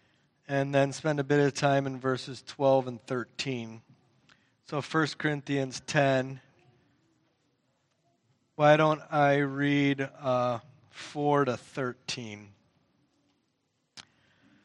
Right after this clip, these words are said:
"Now there are varieties of gifts, but the same Spirit. There are varieties of service, but the same Lord.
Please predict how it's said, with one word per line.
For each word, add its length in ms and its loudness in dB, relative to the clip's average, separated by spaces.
"Now 60 4
there 180 10
are 60 10
varieties 380 12
of 160 2
gifts, 320 8
but 100 0
the 80 -8
same 240 4
Spirit. 580 8
There 160 4
are 40 6
varieties 360 10
of 100 -4
service, 460 4
but 100 -10
the 80 -6
same 380 0
Lord. 420 2